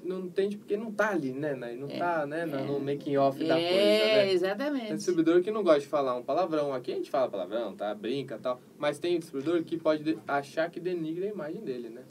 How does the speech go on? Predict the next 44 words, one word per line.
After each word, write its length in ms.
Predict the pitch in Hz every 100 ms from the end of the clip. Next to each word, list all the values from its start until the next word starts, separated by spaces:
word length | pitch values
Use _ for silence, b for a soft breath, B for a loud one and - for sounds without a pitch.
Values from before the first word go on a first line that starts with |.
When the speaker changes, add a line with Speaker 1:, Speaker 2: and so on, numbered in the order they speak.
| - -
Speaker 2:
Mas, 200 | 466 -
mas, 420 | 480 494 480 415
gente, 160 | 453 440
se 160 | -
o 80 | 415
americano, 800 | 381 415 440 427 - 311 269 240
vamos 220 | 320 370
dizer 160 | 302 302
Speaker 1:
Pois 120 | -
é. 40 |
Speaker 2:
americano, 580 | 247 262 - - 147 143
vai. 240 | 185 170 - - - - -
O 60 | 156
americano 340 | 190 190 180
que 80 | 185
a 20 |
gente 140 | 175 175
dubla 180 | 180 190
Speaker 1:
Falou 140 | 151
Speaker 2:
mais. 80 | -
Speaker 1:
palavrão, 460 | 302 330 - 339 339
Speaker 2:
Se 80 |
Speaker 1:
né? 60 | 339
Speaker 2:
eles 140 | 349
toda 380 | 349 427 453 311
fuck 480 | - - - - 302
you, 200 | 285 254
fuck, 400 | - 508 427 349
a 60 | 294
gente 140 | 349
não 120 | 339
pode 240 | 311 370 370
falar? 300 | 285 311 330
Speaker 1:
E 60 |
tudo 220 | - 381 247
tem 140 | 233
fuck, 300 | - 143 -
né? 80 | 101
Fuck, 60 | 185
Speaker 2:
Dane-se, 320 | 269 - -
Speaker 1:
fuck, 180 | 165 160
fuck, 220 | 151 135
fuck. 120 | 156
Speaker 2:
dane-se, 540 | 233 233 196 - 165